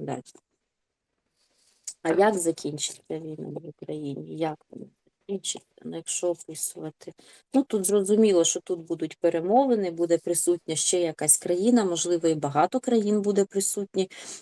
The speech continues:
І, м, по Іерофанту це, а, знаєте, як... коли, коли саджають всіх за стіл перего-, перемовин, і ш-, зараз мені чомусь так, от Іерофант і Колесо Фортуни, чомусь мені на,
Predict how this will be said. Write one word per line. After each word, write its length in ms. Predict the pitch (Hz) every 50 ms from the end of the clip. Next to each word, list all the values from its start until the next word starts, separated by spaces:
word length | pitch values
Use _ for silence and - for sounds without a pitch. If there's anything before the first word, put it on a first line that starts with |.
| _ _ _ -
І, 280 | 185 196 196 202 196 180 - - -
м, 640 | - - 185 180 180 180 180 175 175 175 175 175 175 -
по 120 | - 190
Іерофанту 600 | 196 190 185 185 - - 214 220 226 208 - 180
це, 400 | - - - - 185 180 180 175 - - - - - - _ _ _
а, 120 | - - 175 175 175 - _ - 170 165 151 - _ _ _ _ _ _ _ _ _ _ _ _ _ _ _ _ _ _
знаєте, 220 | 196 202 196 - 190
як... 220 | 180 175 - - _ _ _ _ _ _ - - - - _ - _ - - _ _ _ _ _ _ _ _ _ _ _ _ - _ _ - 165 156 - - - _ _ _ _ _ _ _ _ _ _ _
коли, 180 | _ - 226 233
коли 200 | 226 - 240 240
саджають 520 | 233 - 226 196 208 226 220 208 196 -
всіх 280 | - - - - 214 196
за 100 | 180 190
стіл 280 | 185 - - 202 196 190
перего-, 380 | - 185 185 185 180 196 - - _
перемовин, 640 | - 196 196 190 202 233 302 349 262 196 165 160 170 - _ _ _ - - - _ _
і 180 | - 180 - 175
ш-, 140 | - - -
зараз 380 | - 185 214 220 226 220 - -
мені 220 | 202 196 196 202
чомусь 360 | 196 - - 190 196 190 - -
так, 240 | - 175 175 - _ - - - - - -
от 160 | 190 190 -
Іерофант 480 | 190 190 190 196 190 - - 247 233 -
і 40 | 190
Колесо 400 | - - 190 185 180 - - 190
Фортуни, 480 | - - 190 185 - - 240 226 202
чомусь 380 | 190 - - 185 190 185 - -
мені 220 | 185 185 180 180
на, 600 | 170 - - - 180 180 185 185 180 180 175 170